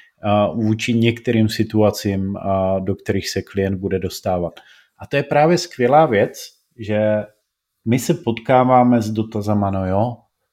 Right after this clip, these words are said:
ale jako vzít někoho k jeho pocitům, k tělu, jak se cítí,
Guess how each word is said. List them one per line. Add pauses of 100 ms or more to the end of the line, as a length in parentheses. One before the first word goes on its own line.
(140)
ale
jako (1000)
vzít
někoho
k
jeho
pocitům, (380)
k
tělu, (220)
jak
se
cítí,